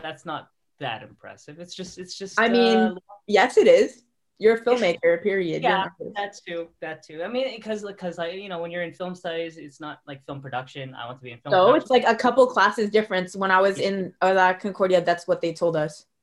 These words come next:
Speaker 1: Yeah, yeah, like, like, uh, but, but I'm not, I, like, it's not even a big deal, 'cause in film studies now, I'm just watching movies at home. <laughs>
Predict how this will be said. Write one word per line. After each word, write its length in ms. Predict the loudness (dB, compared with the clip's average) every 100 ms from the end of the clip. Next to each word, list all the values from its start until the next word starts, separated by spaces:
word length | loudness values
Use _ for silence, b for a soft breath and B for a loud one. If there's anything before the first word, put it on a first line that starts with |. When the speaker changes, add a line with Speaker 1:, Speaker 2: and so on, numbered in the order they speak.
| _ _ _ _ _
Speaker 1:
Yeah, 320 | -12 -6 -6 -6
yeah, 200 | -8 -10
like, 200 | -12 -12
like, 220 | -12 -12
uh, 100 | -14 -18 -12
but, 300 | -12 -12 -10
but 140 | -6
I'm 100 | -4
not, 180 | -2 -2
I, 120 | -4 -8
like, 240 | -8 -10 _ _ _ _
it's 120 | -14 -8
not 160 | -6
even 160 | -4 -6
a 60 |
big 240 | -8 -10 -8
deal, 180 | -8 -8
'cause 160 | -8
in 120 | -10
film 180 | -8 -12
studies 320 | -10 -12 -10
now, 220 | -10 -10 -10
I'm 120 | -14
just 120 | -8
watching 300 | -8 -6 -10
movies 280 | -12 -12 -12
at 80 | -8
home. 280 | -8 -8
<laughs> 240 | -12 _